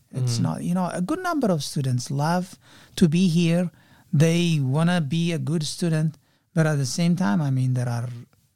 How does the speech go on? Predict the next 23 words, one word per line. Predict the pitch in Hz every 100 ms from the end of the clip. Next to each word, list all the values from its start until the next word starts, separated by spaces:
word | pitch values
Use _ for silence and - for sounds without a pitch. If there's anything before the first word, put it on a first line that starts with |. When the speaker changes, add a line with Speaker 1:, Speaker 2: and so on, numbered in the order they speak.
| 302 208 - - 480 359 269 226 -
Speaker 1:
a, | 185 160 -
a |
variety | 156 165 165 170 - 151
of | 143 - - - -
factors | - 180 - - 131 -
here | 180 139
that | 123 139
are | 131 135
constraining | 127 165 156 - - 160 147 120 104
them. | 95 - - -
Speaker 2:
Mm-hmm. | 127 123 139
Speaker 1:
You | 143
know, | 147 147 - - -
how | 165 151 143 131 - - -
individuals | 170 170 151 147 143 139 127
are | 139 135
constrained | 151 147 135 - 147 143 127
by | 135 127
social | - 123 - 120
processes. | - 131 - 131 - - - - - -
And | 175
instead | 175 - 190
of | 170 147